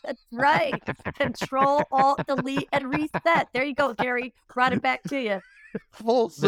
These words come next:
Speaker 2: circle,
Speaker 3: that
Speaker 2: brother.
Speaker 3: works as long as you're not on a plane.
Speaker 2: <laughs> Yeah.
Speaker 1: Yeah,
Speaker 2: And
Speaker 1: I
Speaker 2: please
Speaker 1: wouldn't
Speaker 2: don't
Speaker 1: wanna
Speaker 2: try
Speaker 1: eat
Speaker 2: to reboot us in mid-flight.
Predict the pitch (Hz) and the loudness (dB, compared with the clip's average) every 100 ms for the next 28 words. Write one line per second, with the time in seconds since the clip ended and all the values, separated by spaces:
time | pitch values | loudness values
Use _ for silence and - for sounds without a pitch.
0 | 190 165 151 143 147 143 139 - - 143 | 4 4 4 4 6 6 4 -2 -4 0
1 | 156 156 147 135 143 135 139 143 147 - | 2 0 -4 -8 -8 -2 -2 0 -4 -6
2 | 117 101 101 - _ _ - 143 - 214 | -10 -10 -14 -18 _ _ -2 -2 -2 -4
3 | 147 120 139 110 123 120 104 131 381 120 | -4 -2 -2 0 0 -2 -2 0 0 0
4 | 110 - _ - - - - - 233 180 | -2 -6 _ -14 -8 -8 -6 -4 -2 -2
5 | 190 160 208 220 220 247 247 208 226 180 | -4 -2 0 2 4 6 6 6 4 4
6 | 214 214 202 185 202 175 190 190 180 160 | 4 4 2 2 0 2 2 4 2 2
7 | 170 156 156 147 127 143 123 | 0 2 2 2 2 2 2